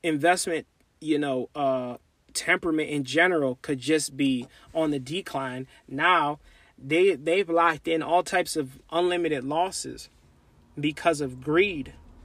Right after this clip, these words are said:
And it's just not, it's not worth it, man. It's not. And it's like the amount, uh, the, the percentage of returns that you gotta get in order to offset such a major loss on any level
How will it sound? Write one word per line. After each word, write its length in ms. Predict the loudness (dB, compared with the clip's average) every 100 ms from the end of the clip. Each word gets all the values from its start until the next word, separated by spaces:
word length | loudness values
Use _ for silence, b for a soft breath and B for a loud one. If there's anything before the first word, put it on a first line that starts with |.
| -8
And 140 | -6
it's 180 | -4 -6
just 220 | -8 -6
not, 280 | -4 -4 -4
it's 220 | -6 -8 -6
not 340 | 0 0 2
worth 260 | 0 -2 -4
it, 120 | -8
man. 260 | -6 -6 -10 _ -20 _ _ _
It's 240 | -8 -8 -6
not. 420 | 4 6 6 0 -20 B B B B B -20 _ _ _ 0
And 160 | 2
it's 160 | 2 2
like 260 | 2 2
the 160 | 0 2
amount, 480 | 2 4 6 4 2 -10 -20 -20 B B B _ -10 6
uh, 260 | 8 8
the, 320 | 4 0 2 0
the 140 | -4
percentage 520 | -4 -6 0 0 2
of 160 | 0 0
returns 440 | -4 -2 0 0
that 160 | -2 -4
you 60 | 0
gotta 260 | 0 0
get 340 | -2 0 0 0 B B B
in 160 | -6 0
order 200 | 2 0
to 160 | -4 -2
offset 600 | -4 -2 0 0 0 -2
such 260 | -2 -2
a 80 | 0
major 420 | 0 0 0 0
loss 540 | 0 0 0 0 -4 -10 -10
on 140 | -6
any 240 | 0 2
level 480 | 2 0 0 0 -2